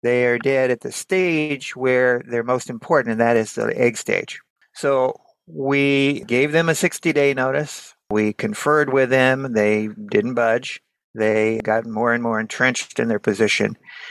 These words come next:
And they're saying basically, Well, hydrological conditions are such this year that we just don't have enough water to meet all of the needs of all of the species. There are species in the lake as well. So, but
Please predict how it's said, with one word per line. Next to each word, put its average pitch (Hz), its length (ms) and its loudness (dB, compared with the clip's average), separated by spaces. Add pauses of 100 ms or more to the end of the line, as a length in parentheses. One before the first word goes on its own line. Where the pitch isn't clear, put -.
(160)
And 120 160 0
they're 123 140 2
saying 127 320 2
basically, 113 400 0
Well, 107 180 2
hydrological 165 800 0
conditions 120 540 -6
are 120 260 2
such - 640 -2 (400)
this 139 240 0
year 110 540 0 (440)
that 135 260 2
we 139 120 2
just 160 200 0
don't 175 140 4
have 147 140 2
enough 131 240 0
water 123 280 2
to 120 120 -6
meet 123 260 -6
all 160 380 2
of 143 80 0
the 127 80 0
needs 120 300 -2
of 139 80 -6
all 226 280 2
of 185 80 0
the 120 100 -2
species. 107 560 -8
There 117 160 2
are 117 100 0
species 120 500 -2
in 117 120 0
the 123 100 2
lake 151 380 0
as - 160 -18
well. 135 320 2
So, 110 400 -2 (720)
but 139 320 0